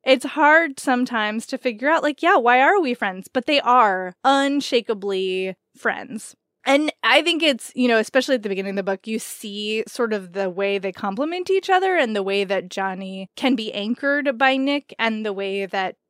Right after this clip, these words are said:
you know, Johnny brings extra sparkle, for lack of a better word, or excitement or interest to Nick's life, which is otherwise very,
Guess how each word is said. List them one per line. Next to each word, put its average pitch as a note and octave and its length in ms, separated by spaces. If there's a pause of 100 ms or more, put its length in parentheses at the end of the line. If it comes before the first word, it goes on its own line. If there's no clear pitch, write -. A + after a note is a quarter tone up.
(140)
you A3+ 100
know, F#3 340 (100)
Johnny G3+ 300
brings G3+ 840
extra F#3+ 720 (140)
sparkle, A#3 600
for C4 160
lack B3 200
of C4 100
a C4 60
better C4+ 280
word, C4+ 320
or G#3 260
excitement G#3+ 640
or F#3+ 440
interest A3+ 560
to A3+ 440
Nick's A3 320
life, A3 220
which G#3 140
is G#3 80
otherwise F#3+ 460
very, F#3 640